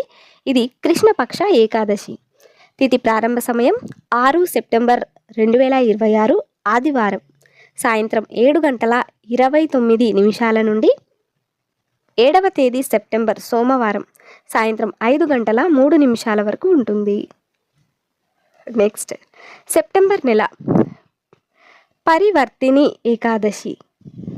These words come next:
ఇది భాద్రపద మాసం శుక్లపక్ష ఏకాదశి. తిథి ప్రారంభ సమయం ఇరవై ఒకటి సెప్టెంబర్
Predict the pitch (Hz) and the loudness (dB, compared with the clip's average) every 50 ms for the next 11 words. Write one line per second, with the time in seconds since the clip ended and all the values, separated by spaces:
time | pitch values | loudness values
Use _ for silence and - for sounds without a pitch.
0 | - - - 233 226 247 240 214 220 247 240 220 226 226 226 220 233 - 240 226 | -10 -4 0 2 2 4 4 4 2 0 0 0 0 0 -2 -2 -4 -4 -2 -2
1 | 226 226 226 226 220 285 359 466 - - - - 302 - - 381 359 - 240 214 | -2 -2 -2 -2 -2 -2 -4 -4 -6 -8 -8 -8 -2 0 2 2 2 0 -4 -6
2 | - - 339 370 311 254 214 - - 226 214 208 202 202 - - - - _ _ | -4 -2 0 2 2 2 2 2 0 0 0 0 -2 -2 -4 -8 -12 -14 _ _
3 | _ _ _ - - - _ _ _ - 359 339 - 427 440 - 311 254 233 226 | _ _ _ -20 -20 -20 _ _ _ 0 0 2 4 2 2 2 0 -2 -2 -2
4 | 240 240 247 247 247 - 226 233 233 247 294 392 494 - _ _ _ _ _ _ | -2 -2 -2 -2 -4 -6 -4 -4 -2 -2 -2 -4 -6 -10 _ _ _ _ _ _
5 | _ _ 262 285 294 302 392 392 349 302 302 277 269 - 277 285 - - 247 - | _ _ 0 2 4 4 4 4 2 2 2 0 0 0 -2 -4 -4 -4 -6 -4
6 | - - 220 226 226 220 220 - | -2 -2 0 0 2 0 0 -4